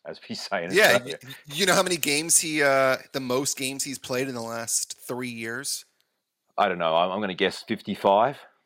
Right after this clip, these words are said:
Speaker 2: Sixty-four, and that was
Speaker 1: Wow.
Speaker 2: with Milwaukee. And
Speaker 1: Okay.
Speaker 2: before that, it was, I mean, fifty-four with Indiana
Speaker 1: Yeah.
Speaker 2: last year, and then forty-eight with Milwaukee
Speaker 1: Yeah.
Speaker 2: t-, uh, two years prior to that. So,
Speaker 1: So I,
Speaker 2: he's a guy that does get hurt.
Speaker 1: So I, I was below bang on the average there.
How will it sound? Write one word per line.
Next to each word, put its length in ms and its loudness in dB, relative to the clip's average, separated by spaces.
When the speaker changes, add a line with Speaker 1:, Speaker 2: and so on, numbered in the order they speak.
Speaker 2:
Sixty-four, 880 0
and 80 -8
that 140 6
was 100 6
Speaker 1:
Wow. 20 0
Speaker 2:
with 140 -6
Milwaukee. 640 0
And 120 -2
Speaker 1:
Okay. 20 -4
Speaker 2:
before 320 0
that, 240 0
it 60 0
was, 240 -2
I 40 -20
mean, 140 -10
fifty-four 800 0
with 140 -8
Indiana 540 -4
Speaker 1:
Yeah. 20 0
Speaker 2:
last 380 0
year, 320 0
and 100 -6
then 140 -8
forty-eight 640 -2
with 140 -10
Milwaukee 540 0
Speaker 1:
Yeah. 20 -10
Speaker 2:
t-, 200 -6
uh, 360 -4
two 160 -8
years 440 -6
prior 320 -4
to 60 -14
that. 340 -12
So, 260 -4
Speaker 1:
So 300 4
I, 140 2
Speaker 2:
he's 160 -2
a 40 -4
guy 180 2
that 140 -4
does 180 -2
get 200 -6
hurt. 260 -16
Speaker 1:
So 160 2
I, 140 6
I 140 2
was 160 2
below 320 0
bang 340 0
on 120 -4
the 140 -4
average 400 -4
there. 240 -2